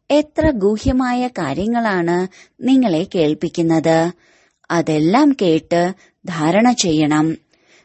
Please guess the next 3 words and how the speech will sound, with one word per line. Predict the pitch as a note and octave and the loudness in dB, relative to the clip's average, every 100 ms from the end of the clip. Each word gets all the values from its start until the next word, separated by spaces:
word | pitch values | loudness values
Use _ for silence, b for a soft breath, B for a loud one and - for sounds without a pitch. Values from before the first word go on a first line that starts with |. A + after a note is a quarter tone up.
| _ A3 | _ -2
ധാരണ | B3 D4+ D#4 D#4 | 0 2 2 2
ചെയ്തില്ലെങ്കിൽ | D#4 F#3+ D#3+ F3+ F3+ D#3 C3+ G3 F3+ b b b _ B3+ | 0 -2 -2 -2 0 0 0 0 -2 b b b _ -4
അപക്വമായിരിക്കും." | C4+ D4+ D4 - C#4+ A#3 D#3 D3 D3+ D3+ D#3 D3+ D#3 | -2 -2 -2 0 0 2 0 0 0 -2 -2 -2 -4